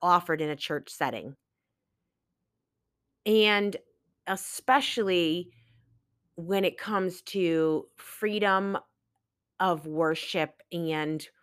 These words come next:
what I mean by that is expressing myself in the way that I feel aligns for me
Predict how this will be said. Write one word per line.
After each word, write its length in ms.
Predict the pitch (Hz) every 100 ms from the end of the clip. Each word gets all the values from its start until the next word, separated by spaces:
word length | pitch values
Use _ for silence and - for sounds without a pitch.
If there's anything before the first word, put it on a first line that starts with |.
| -
what 160 | 175
I 100 | 170
mean 300 | 180 175 175
by 180 | 160 156
that 220 | 156 156
is 260 | 151 143 - - - -
expressing 880 | 185 - - - 233 233 - 208 190
myself 1300 | 180 180 185 185 - - 180 143 127 113 - - - _ _ _ _ _ _ _ _ _ _ -
in 220 | 190 185
the 100 | 180
way 840 | 160 175 170 165 160 156 156 160 - -
that 300 | 180 160 - _ -
I 300 | 170 170 175
feel 580 | - 175 151 139 139 _ _ _ _ _ _ _ _ _ _ _ _ _ _ _ _ _ _ - -
aligns 560 | 180 175 180 180 180
for 100 | 170
me 360 | 156 160 165